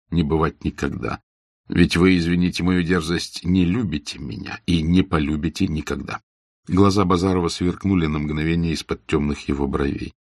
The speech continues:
Анна Сергеевна не отвечала ему. "Я боюсь этого человека", мелькнуло у ней в голове. "Прощайтесь", проговорил Базаров, как бы угадав ее мысль,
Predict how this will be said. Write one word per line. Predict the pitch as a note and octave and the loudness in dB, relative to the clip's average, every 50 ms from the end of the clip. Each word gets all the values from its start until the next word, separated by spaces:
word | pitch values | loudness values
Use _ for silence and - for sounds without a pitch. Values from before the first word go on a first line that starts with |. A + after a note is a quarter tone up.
| _ _ _ _ | _ _ _ _
Анна | - - D3 D#3+ D3+ | 2 4 4 4 4
Сергеевна | - - D3 C3+ C3 C#3+ C3+ C3 C3 | 2 2 0 2 2 2 2 0 -2
не | B2 A#2+ A#2 | -4 -4 -4
отвечала | A2+ A2+ - F2 - - - D#2 D#2 D#2+ | -4 -4 -6 -6 -6 -6 -8 -8 -10 -12
ему. | E2 E2 - - D2 - - _ _ _ _ _ _ _ _ | -14 -14 -16 -16 -16 -18 -18 _ _ _ _ _ _ _ _
"Я | - F2+ F2 | -4 -4 -4
боюсь | D#2+ E2+ F2+ E2+ D2 C#2 C2+ - - - | -2 -2 -2 -2 -2 -4 -6 -6 -6 -6
этого | - - - E2 - - | -6 -8 -10 -10 -8 -6
человека", | - - - - - - - - - - - - _ _ _ - | -4 -4 -4 -4 -8 -10 -12 -12 -12 -14 -14 -16 _ _ _ -12
мелькнуло | E2+ E2+ D#2+ D2 - - D#2+ D#2+ E2+ F2+ - - | -8 -6 -6 -6 -4 -4 -4 -2 -2 -2 -4 -4
у | - | -4
ней | D2 C#2 C#2 C#2+ C#2+ | -4 -4 -4 -4 -4
в | C2+ C#2 | -6 -8
голове. | C2+ - - C#2 - A1+ A1+ - - _ _ _ _ _ _ _ _ _ _ | -10 -10 -10 -10 -10 -10 -10 -12 -14 _ _ _ _ _ _ _ _ _ _
"Прощайтесь", | - D#2 D#2 - - - D2 - - - - - - - - - - - - - _ _ _ _ _ _ | 0 2 2 2 2 0 0 -2 -4 -6 -6 -6 -4 -4 -4 -6 -6 -8 -10 -14 _ _ _ _ _ _
проговорил | - F2+ F2+ E2+ E2+ F2 E2+ E2+ E2 D#2+ | 0 2 2 4 4 4 4 2 2 0
Базаров, | D#2 D#2+ D#2+ F#2+ A2+ A2 A2 G#2+ - | 0 -2 0 0 0 2 0 0 -2
как | - F2+ E2+ D#2+ | -2 -2 -2 0
бы | D#2+ E2+ | 0 0
угадав | E2+ E2+ E2+ F2+ F2+ E2+ F2+ E2+ D#2+ - | 0 0 2 0 0 2 0 -2 -2 -2
ее | E2+ E2 E2 | -2 -2 0
мысль, | D#2+ E2 E2+ D#2+ - - E2 | 0 0 -2 -2 -2 -4 -4